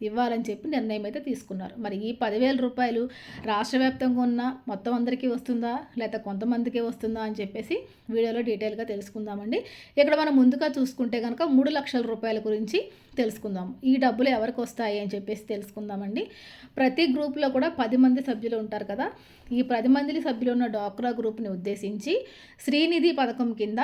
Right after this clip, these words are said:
ఈ మూడు లక్షల రూపాయలు అయితే తీసుకురావడం అయితే జరిగింది. అయితే గ్రూపులో ఉన్న ముగ్గురికి ఈ అవకాశం అయితే ఇస్తారన్నమాట. ఈ సభ్యుల్ని మరి ఈ మూడు లక్షల రూపాయలు ఎవరికి ఇవ్వాలి అనేది ఈ పది మంది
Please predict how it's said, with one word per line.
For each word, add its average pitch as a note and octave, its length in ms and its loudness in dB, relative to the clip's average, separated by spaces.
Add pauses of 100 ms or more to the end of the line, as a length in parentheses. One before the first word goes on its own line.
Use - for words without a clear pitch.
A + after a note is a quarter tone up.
(200)
ఈ B3+ 100 8
మూడు A#3+ 240 6
లక్షల C4 300 2
రూపాయలు G#3 360 -2
అయితే G3 160 -2
తీసుకురావడం A3 520 -2
అయితే G3 180 -2
జరిగింది. F3 440 -4 (360)
అయితే G#3 320 -2 (100)
గ్రూపులో C4+ 440 2
ఉన్న A#3 280 0
ముగ్గురికి C4+ 760 0 (360)
ఈ B3+ 100 8
అవకాశం A#3+ 480 2
అయితే G#3+ 180 -4
ఇస్తారన్నమాట. G#3 580 -4 (440)
ఈ B3+ 120 8
సభ్యుల్ని C4+ 580 4
మరి B3 180 4
ఈ A#3+ 200 4
మూడు B3 300 6
లక్షల C#4+ 280 0
రూపాయలు C4 400 2
ఎవరికి A#3 420 0
ఇవ్వాలి A3 360 0
అనేది G#3 280 -2
ఈ C4 300 2
పది G3+ 180 0
మంది A#3 480 2